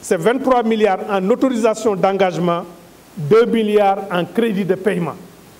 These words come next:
Le reste maintenant, le reste maintenant, le budget, c'est vingt-trois milliards. Le reste maintenant, quand vous le faites, honorable député, quand vous le faites,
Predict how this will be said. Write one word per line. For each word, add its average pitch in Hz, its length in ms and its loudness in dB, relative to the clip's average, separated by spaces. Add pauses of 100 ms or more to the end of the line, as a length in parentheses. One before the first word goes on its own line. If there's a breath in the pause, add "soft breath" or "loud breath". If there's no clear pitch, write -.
(440)
Le 190 100 4
reste 269 280 2
maintenant, 214 460 0
le 185 100 2
reste 233 260 0
maintenant, 185 360 0 (240)
le 196 120 4
budget, 208 400 2 (300)
c'est 214 100 -2
vingt-trois 214 380 2
milliards. 180 360 0 (360)
Le 220 80 2
reste 277 260 0
maintenant, 208 360 0 (380)
quand 262 220 0
vous 254 100 0
le 240 120 4
faites, - 460 -4
honorable 202 400 0
député, 180 380 -4 (920)
quand 233 200 0
vous 220 120 -2
le 196 140 2
faites, - 420 -8